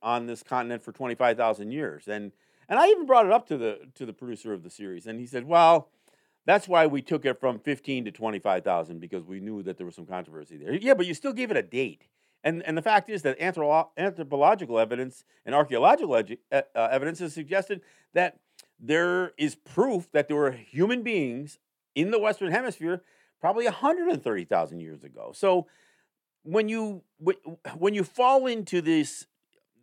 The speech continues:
the bias associated with where we come from, there's harm done by that. There's harm done by a lot of the, uh, the, the biases that, um, oftentimes even science biases. If science isn't, y-,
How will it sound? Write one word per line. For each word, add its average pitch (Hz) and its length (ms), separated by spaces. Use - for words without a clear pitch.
the 127 300
bias 165 520
associated 135 540
with 110 180
where 135 280
we 180 240
come 107 280
from, 80 300
there's 214 300
harm 285 340
done 110 160
by 78 160
that. 71 320
There's 226 220
harm 269 320
done 254 140
by 240 120
a 233 80
lot 214 320
of 214 100
the, 160 320
uh, 135 100
the, 131 220
the 120 160
biases 143 640
that, 120 240
um, 101 240
oftentimes 202 540
even 220 140
science 330 340
biases. 101 380
If 113 80
science 277 340
isn't, 196 320
y-, 165 320